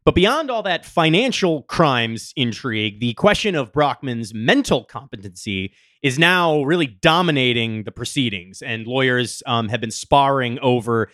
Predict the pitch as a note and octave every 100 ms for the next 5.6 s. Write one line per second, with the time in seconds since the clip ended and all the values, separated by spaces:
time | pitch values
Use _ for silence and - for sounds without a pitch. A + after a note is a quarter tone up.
0 | _ _ - A#2+ D3 D3+ C3 B2+ B2+ -
1 | C3+ A#2 - A3+ A#3 - - E3 D#3 C#3+
2 | D#3 - - G#3+ F3+ C#3+ - - _ _
3 | B2+ B2 C3 B2+ A#2 G#2 B2 A#2 A#2 -
4 | A#2 C#3 A#2+ D3 D#3 D3+ A#2+ G2+ F2+ F2
5 | - A1+ - - -